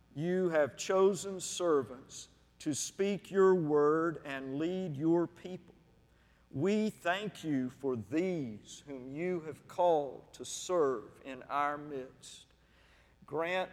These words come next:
them the necessary gifts to do the work. Make them wise and faithful, humble and prophetic, patient and persevering, glad to be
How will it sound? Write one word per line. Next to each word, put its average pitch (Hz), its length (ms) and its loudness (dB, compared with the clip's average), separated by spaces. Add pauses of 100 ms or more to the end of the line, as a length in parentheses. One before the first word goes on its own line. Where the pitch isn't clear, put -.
them 175 460 -2
the 160 100 0
necessary 196 880 2
gifts 151 680 0
to - 100 -8
do 170 580 -2
the 190 80 -4
work. 170 680 -2 (680)
Make 170 380 0
them 156 360 -4
wise 170 840 0
and 120 140 -16 (120)
faithful, 165 360 -2 (720)
humble 175 520 4 (340)
and 147 320 -6
prophetic, - 840 -2 (600)
patient 190 640 -4 (120)
and 139 240 -12
persevering, 131 760 -4 (840)
glad 190 540 2
to 165 100 -8
be 196 540 -2